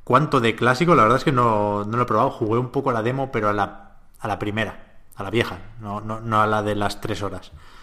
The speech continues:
Y no, no sé cuánto tiene de verdaderamente clásico y cuánto tiene de homenaje a través de los píxeles y, y esa estética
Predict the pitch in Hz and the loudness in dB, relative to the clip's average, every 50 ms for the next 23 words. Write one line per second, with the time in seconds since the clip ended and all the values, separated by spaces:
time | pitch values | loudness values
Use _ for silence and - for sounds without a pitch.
0 | - - - - - - - - - - - - - - 127 117 117 113 113 110 | -20 -20 -20 -20 -20 -20 -20 -20 -20 -20 -20 -10 -4 0 2 2 4 4 2 2
1 | 107 107 104 104 101 101 101 101 101 101 101 101 - - - - - - - - | 2 2 2 0 0 0 0 -2 -2 -4 -4 -6 -10 -14 -20 -20 -20 -20 -14 -8
2 | - 117 127 120 131 127 123 - - 139 131 - - - - - - - - - | -6 -6 -6 -4 -2 -2 0 0 0 0 -2 -4 -10 -20 -20 -20 -20 -20 -20 -20
3 | - - - - - 127 131 139 131 - 135 131 131 131 131 127 123 120 117 117 | -20 -20 -8 0 2 2 2 2 0 -4 -4 -2 -2 -2 -2 -2 -2 -2 -2 0
4 | 120 120 120 120 - - - - - - - - - - - - - - - - | 0 -2 -2 -6 -12 -18 -20 -20 -20 -20 -20 -20 -20 -20 -20 -20 -20 -20 -18 -10
5 | - 107 110 107 107 107 110 113 117 113 117 113 110 117 104 - 117 120 117 - | -6 -4 -4 -2 0 0 0 0 0 -2 -4 -4 -4 -4 -4 -2 -2 -2 -2 -2
6 | 110 104 110 104 - - - 107 - 110 110 110 - 107 - 120 107 110 110 104 | -2 -2 -4 -4 -4 -8 -12 -6 -4 -4 -2 -2 -4 -4 -4 -2 -2 -2 0 0
7 | 107 104 101 101 101 107 107 107 - - 117 107 104 - 101 101 104 107 107 104 | 0 0 0 -2 -2 -2 -2 -2 -2 -2 -4 -4 -2 -4 -4 -2 -2 -2 -2 -4
8 | - - - - - - - - - - 107 101 104 101 98 92 - - - 120 | -6 -10 -16 -18 -18 -18 -16 -16 -14 -10 -6 -6 -6 -4 -6 -8 -8 -6 -6 -6
9 | 117 117 - 113 107 101 107 104 104 104 104 - - - - - - 101 98 101 | -6 -6 -6 -6 -4 -4 -4 -4 -4 -4 -6 -8 -12 -14 -14 -14 -12 -10 -10 -10
10 | 101 98 101 101 101 104 - - - - - - - - - - - - - - | -10 -10 -12 -12 -14 -16 -18 -20 -20 -20 -20 -20 -20 -20 -20 -20 -20 -20 -20 -10
11 | - 117 110 101 110 104 - - - 117 113 - 117 - 127 101 98 - - - | -6 -4 -2 -2 -2 -4 -6 -4 -4 -2 -2 -2 -4 -4 -4 -4 -6 -8 -12 -16
12 | - | -16